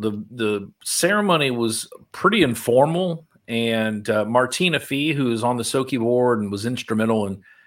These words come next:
in the facility, she's, uh, she's on the U S D A board, and she was actually up in, uh, New York City for something with her, uh, affiliation with the, with,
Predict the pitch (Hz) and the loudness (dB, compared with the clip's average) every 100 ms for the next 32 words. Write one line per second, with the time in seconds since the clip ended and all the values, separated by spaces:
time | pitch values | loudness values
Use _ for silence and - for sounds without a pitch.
0 | _ _ 92 101 98 101 95 - 104 - | _ _ -8 -6 -6 -8 -12 -12 -6 0
1 | 131 110 110 - 131 127 - 67 92 131 | 0 0 -2 -2 -2 -2 -4 -6 -4 -2
2 | 113 127 123 120 117 - 113 107 104 110 | 2 2 2 2 0 0 0 2 2 2
3 | 107 101 - 151 131 113 123 123 110 110 | 0 -2 -2 -2 0 2 2 0 -4 0
4 | 117 120 - 117 123 120 117 _ _ _ | 0 -2 -6 -6 -4 -4 -8 _ _ _
5 | _ - 104 107 113 104 - - 113 113 | _ -6 -2 0 0 -2 -4 -2 0 0
6 | 110 107 110 - 113 110 113 107 104 107 | -4 -6 -6 -4 -4 -2 -2 -2 -2 -2
7 | 101 98 98 _ _ _ - 101 98 - | -2 -2 -6 _ _ _ -8 -6 -6 -2
8 | 110 107 104 - 101 98 98 - 98 98 | 0 0 0 -4 -6 -8 -10 -8 -6 -6
9 | - - 98 | -10 -12 -14